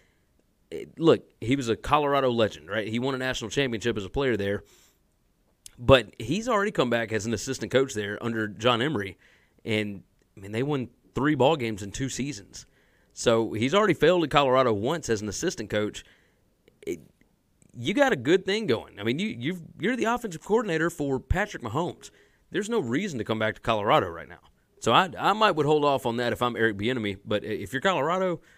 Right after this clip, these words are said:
I mean, absolutely kick the tires on it and see what you can do. Uh,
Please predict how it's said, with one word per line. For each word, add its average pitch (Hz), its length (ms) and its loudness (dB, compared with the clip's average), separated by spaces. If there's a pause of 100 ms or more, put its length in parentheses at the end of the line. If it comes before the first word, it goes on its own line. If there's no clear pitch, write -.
(220)
I - 40 -16
mean, 127 120 -8
absolutely 165 640 -4
kick - 220 -2
the 110 60 -8
tires 113 260 0
on 117 80 2
it 110 60 0
and 104 80 -8
see 131 100 -4
what 110 140 -4
you 104 80 -6
can 101 100 -8
do. 139 240 0 (400)
Uh, 113 220 0